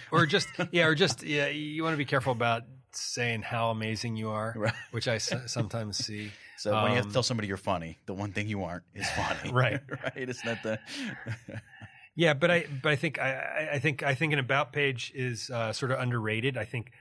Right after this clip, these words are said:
Speaker 1: I think clients like, uh, reading a little bio of the photographer, or at least just some sort of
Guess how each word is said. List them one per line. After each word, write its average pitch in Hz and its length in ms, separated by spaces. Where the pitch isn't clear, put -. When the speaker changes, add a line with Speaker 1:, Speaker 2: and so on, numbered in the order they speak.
Speaker 1:
I 117 40
think 123 180
clients 120 440
like, 107 520
uh, 101 300
reading 110 400
a 107 60
little 107 500
bio 107 720
of 98 180
the 101 60
photographer, 104 640
or 117 60
at 123 60
least 127 240
just 147 200
some 175 200
sort 147 200
of 110 160